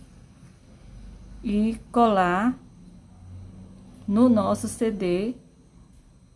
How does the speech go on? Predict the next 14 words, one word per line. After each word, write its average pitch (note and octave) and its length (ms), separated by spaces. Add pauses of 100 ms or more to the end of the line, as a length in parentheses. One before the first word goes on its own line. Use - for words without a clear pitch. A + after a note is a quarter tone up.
(220)
E G3 80
vai F#3+ 180
ficar F#3 600 (580)
assim, G3 640
tá? A3+ 280 (3000)
Olha G#3+ 280
só, G#3 240
pessoal, F3 500
voltando G3+ 500
aqui G3+ 640 (1700)
com F#3+ 400 (680)
a G#3 140
nossa G3+ 340
galinha F3+ 680